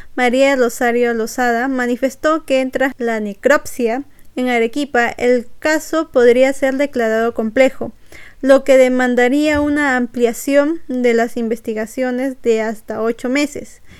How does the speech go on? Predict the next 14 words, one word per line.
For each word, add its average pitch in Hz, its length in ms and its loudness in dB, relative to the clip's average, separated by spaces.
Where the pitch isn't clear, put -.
El 277 200 4
cuerpo 311 360 0
de 294 180 2
Ciro 262 420 -2
se 269 140 -8
encontró 240 680 -2
en 262 180 -4
estado 233 580 -4
de 240 680 0
saponificación, 240 1500 -4
jabonoso, 247 640 -6
pero 320 260 0
intentaremos 311 1300 0
determinar 240 800 0